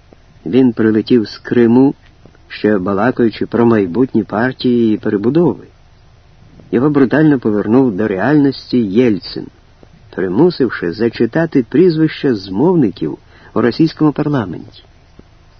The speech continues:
Всі вони були людьми Горбачова. Кредит довіри до Горбачова був вичерпаний. Він подав у відставку з посади генерального секретаря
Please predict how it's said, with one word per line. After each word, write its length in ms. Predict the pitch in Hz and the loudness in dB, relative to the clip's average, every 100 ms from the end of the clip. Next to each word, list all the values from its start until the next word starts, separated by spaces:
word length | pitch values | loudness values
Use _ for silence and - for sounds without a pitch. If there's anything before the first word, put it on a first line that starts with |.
| _ - | _ -20
Всі 200 | - 113 | -2 2
вони 200 | 123 123 | 4 2
були 420 | 113 113 117 117 - - | 2 2 2 2 0 -4
людьми 440 | 107 107 98 139 | 0 0 2 0
Горбачова. 680 | 160 151 135 135 - 92 73 - _ _ - _ - _ _ _ _ _ _ _ _ _ _ _ _ | 2 0 -2 -6 -6 -8 -8 -18 _ _ -20 _ -20 _ _ _ _ _ _ _ _ _ _ _ _
Кредит 500 | 107 110 98 147 131 | -6 -4 0 -2 0
довіри 440 | 123 107 151 185 | -2 2 0 0
до 140 | 160 160 | -2 -2
Горбачова 680 | 165 151 147 156 143 139 | -2 -4 -4 -2 0 -2
був 300 | 95 110 117 92 110 | -2 -4 -4 -6 -4
вичерпаний. 720 | 127 - 104 - 87 85 - - _ _ _ _ _ _ _ _ | -4 -2 -8 -8 -12 -10 -14 -18 _ _ _ _ _ _ _ _
Він 180 | 117 170 | -2 -2
подав 320 | 156 147 127 | 0 -2 -2
у 60 | 98 | -4
відставку 760 | 87 - - 143 180 185 170 | -10 -14 -10 -4 -4 -4 -8
з 80 | 156 | -8
посади 520 | - 143 156 147 143 | -8 -6 -4 -2 -2
генерального 580 | 127 127 127 131 123 123 | 0 -2 0 -2 -2 -4
секретаря 760 | 107 120 107 110 110 107 110 | -6 -8 -6 -6 -6 -6 -6